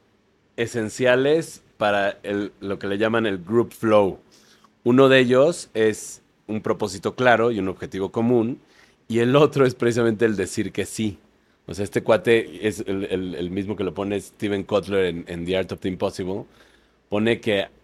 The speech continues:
hay una, hay una, un ejercicio que usan mucho en las técnicas teatrales de improvisación, y que es este ejercicio de decir que sí, ¿no?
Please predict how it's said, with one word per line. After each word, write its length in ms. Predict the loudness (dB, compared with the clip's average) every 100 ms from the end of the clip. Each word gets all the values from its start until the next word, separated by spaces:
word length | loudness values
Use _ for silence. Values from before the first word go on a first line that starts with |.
| _ -2
hay 240 | 0 4
una, 480 | 4 4 4 2 -2
hay 240 | -4 0
una, 1120 | 0 2 0 0 -2 -4 -4 -6 -6 -10 -14 -14
un 160 | -6 -4
ejercicio 840 | -2 -4 0 0 0 2 2 0 -2
que 120 | -2
usan 240 | 0 0
mucho 560 | 0 0 0 0 0 -2
en 240 | -6 -6 -4
las 400 | -4 -6 -10 -16 _
técnicas 480 | -4 -2 -2 -6 -6
teatrales 580 | -6 -2 0 0 0 -2
de 80 |
improvisación, 840 | -4 -4 -6 -6 -2 4 4 2 -4 _ -20 -20 _ _ _ -6
y 120 | -4
que 200 | 0 0
es 160 | 0
este 440 | -4 -2 0 2 2
ejercicio 500 | 0 -8 -10 0 4
de 100 | 4
decir 340 | 2 -4 -6
que 160 | -6 -6
sí, 240 | 0 2
¿no? 320 | 2 -2 -6